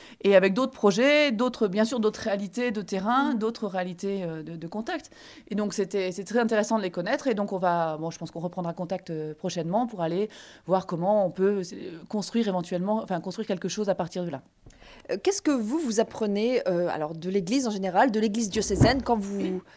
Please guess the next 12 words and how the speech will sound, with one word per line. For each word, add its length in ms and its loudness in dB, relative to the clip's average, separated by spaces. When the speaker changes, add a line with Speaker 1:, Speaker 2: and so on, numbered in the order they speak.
Speaker 2:
quand 120 0
vous 100 0
vous 140 -2
déplacez 560 2
comme 180 2
ça, 360 6
quand 120 0
vous 200 -4
allez 140 4
rencontrer 420 -2
les 100 0
paroisses, 520 2